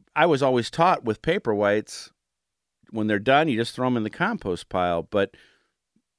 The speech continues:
I accidentally left some <laughs> in the greenhouse. They overwintered and b-, rebloomed, and so I'm doing the same thing. And, you know, every year I'm getting a new amaryllis, but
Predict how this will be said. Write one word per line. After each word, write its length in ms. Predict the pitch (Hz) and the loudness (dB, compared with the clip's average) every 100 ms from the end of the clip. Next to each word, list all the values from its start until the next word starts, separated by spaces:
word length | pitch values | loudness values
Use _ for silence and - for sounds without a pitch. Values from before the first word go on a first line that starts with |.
| _ _ 110 | _ _ 0
I 140 | 120 | 2
accidentally 600 | 135 - 117 143 180 107 | 2 0 0 2 2 0
left 240 | 107 127 - | 2 2 0
some 220 | 131 117 | -4 -2
<laughs> 80 | 160 | -2
in 80 | |
the 80 | 127 | -2
greenhouse. 720 | 107 123 151 135 104 113 - - | 0 0 2 2 2 0 -4 -16
They 220 | 104 98 | -12 -2
overwintered 800 | 107 123 120 117 143 - 107 113 - _ _ _ _ _ _ _ _ - | 2 2 2 0 -2 -2 -4 -4 -8 _ _ _ _ _ _ _ _ -2
and 680 | 113 113 113 113 113 110 - 127 | 2 2 2 2 0 -2 -6 -20
b-, 420 | 123 - - 120 | -18 -14 0 0
rebloomed, 540 | 120 135 156 107 90 98 - | 2 2 2 0 -4 -10 -8
and 180 | 104 | -6
so 240 | - 107 104 | -2 0 2
I'm 120 | 104 | 0
doing 140 | 123 | -2
the 100 | 117 | -2
same 240 | 110 127 113 | -4 -6 -4
thing. 260 | 156 131 | -2 0
And, 260 | 110 117 120 | -2 -4 -6
you 200 | 151 143 | -12 -6
know, 80 | 143 | -4
every 300 | 170 185 151 | -2 -2 0
year 220 | 123 139 | 2 2
I'm 120 | 131 | 0
getting 280 | 117 123 120 | 0 0 0
a 40 | |
new 320 | 101 104 117 113 | -2 0 2 0
amaryllis, 640 | 110 110 101 127 110 101 | -2 -2 0 2 2 -2
but 240 | - 104 | -4 -6